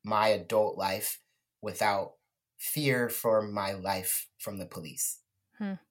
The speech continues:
Speaker 1: I've never known what that's like.
Speaker 2: Wow. I'm sorry that, yeah, I'm just
Speaker 1: Yeah.
Speaker 2: sorry. <laughs>
Speaker 1: Yeah, <laughs> it's, yeah, I mean, so that's, that's why this is happening. That's why this is a revolution.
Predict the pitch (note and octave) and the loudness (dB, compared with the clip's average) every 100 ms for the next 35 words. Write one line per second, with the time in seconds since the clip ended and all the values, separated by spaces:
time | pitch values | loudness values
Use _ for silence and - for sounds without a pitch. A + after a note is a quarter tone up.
0 | _ _ _ _ _ _ _ _ _ - | _ _ _ _ _ _ _ _ _ -16
1 | G2 G2+ G2+ G#2 F#2+ F#2 F2 E2 D2+ - | -6 -4 -2 -4 -4 -6 -8 -10 -10 -8
2 | - - - _ _ _ _ _ _ _ | -8 -12 -16 _ _ _ _ _ _ _
3 | _ _ _ G#3 F#3+ F3+ - _ _ _ | _ _ _ -10 -10 -14 -18 _ _ _
4 | _ _ _ _ _ _ _ _ _ _ | _ _ _ _ _ _ _ _ _ _
5 | _ _ _ _ _ _ - G#3 G#3 G#3+ | _ _ _ _ _ _ -2 -2 0 2
6 | G#3 G#3 G3+ G3 - _ _ G3+ G#3 G3+ | 2 0 -2 -4 -8 _ _ -2 -2 -2
7 | _ _ G#3 G3 G3 - E3 F3 G3+ F#3 | _ _ -6 -6 -4 -4 -2 -2 0 -2
8 | F3+ - _ G#3+ - - F#2 G2 G2 D3+ | -4 -10 _ -8 -8 -12 -2 0 6 6
9 | D3 A#2 - - - _ - _ _ A2 | 6 0 0 -2 -4 _ -20 _ _ 4
10 | B2+ A2 G2+ G2+ G2 F#2+ - A2+ G2+ A2+ | 6 6 2 -4 -6 -4 2 4 6 4
11 | - - A#2+ B2 C3+ B2+ B2+ B2+ C3 A#2 | 4 2 2 4 8 8 6 2 4 4
12 | A#2 B2+ B2 A#2 G2+ - - G#2+ G#2+ - | 4 -2 -2 -2 -2 -2 2 2 2 -2
13 | G#2 G#2+ G#2+ G#2+ G#2 G#2 - G#2+ A2 | -2 0 0 0 -2 0 0 0 -8